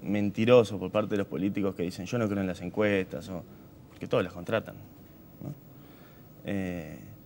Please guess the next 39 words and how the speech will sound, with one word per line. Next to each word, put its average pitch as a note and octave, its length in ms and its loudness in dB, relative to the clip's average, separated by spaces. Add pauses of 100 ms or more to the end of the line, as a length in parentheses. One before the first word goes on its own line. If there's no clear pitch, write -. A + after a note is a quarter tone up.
(720)
yo - 60 -20
creo - 120 0
que F#3 80 6
las B2 100 2
encuestas B2 320 4
lo A2+ 120 4
que G#2+ 120 2
miden C3 300 2
mucho C3 560 2
en G2+ 100 -4
el F#2 100 -4
caso F2+ 680 -2
particular, G2+ 640 -2 (380)
miden D3 260 2
la G#2 80 -2
simpatía, B2+ 640 -2 (1160)
y F#2+ 60 -6
en G2 60 -2
simpatía G2 380 -2
están G2+ 180 -4
igualados. G2 420 -4 (1400)
Y F#2+ 100 -2
lo G2 140 0
que G#2 80 -2
importa D#3 320 2
para A2 140 -4
esta A#2+ 120 -4
elección G#2+ 280 -2
justamente C3 440 -4
es A#2 60 -4
la F#2+ 60 -8
simpatía C3 580 -6
que G2 80 -2
tenga A2+ 240 -4
la F#2+ 100 -4
gente C#3 300 -6
con G2 120 -4
los F2+ 80 -4
candidatos. A#2 520 -4